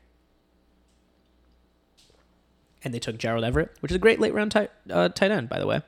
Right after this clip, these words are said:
But Ryan Fitzpatrick does Ryan, round out my team,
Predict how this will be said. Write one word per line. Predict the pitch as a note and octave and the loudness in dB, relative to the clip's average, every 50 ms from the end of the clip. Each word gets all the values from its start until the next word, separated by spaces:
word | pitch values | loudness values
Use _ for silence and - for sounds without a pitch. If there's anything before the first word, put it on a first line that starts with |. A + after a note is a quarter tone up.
| _ _ _ _ _ _ _ _ - | _ _ _ _ _ _ _ _ 0
But | A2+ A2 G#2+ - - - - | 2 2 2 0 -2 -8 -6
Ryan | - C3+ C3+ C#3 C3+ | -2 0 2 2 2
Fitzpatrick | - C3+ - - - B2+ B2 - - - B2 - - _ | 0 -2 -2 2 2 2 2 2 -2 -6 -8 -8 -2 _
does | D3 D#3 D#3+ D3+ C#3+ | 8 8 10 10 8
Ryan, | C#3 C#3 C3+ B2+ B2 - | 6 4 2 0 -2 -2
round | - C3+ B2 B2 B2+ B2 | -2 -2 0 0 0 0
out | A#2 A2+ A2+ | -2 -2 -2
my | A#2 A#2 | -4 -6
team, | A2+ - - A#2+ A#2+ A#2+ B2 A#2+ B2 | -6 -6 -6 -4 -4 -4 -4 -4 -6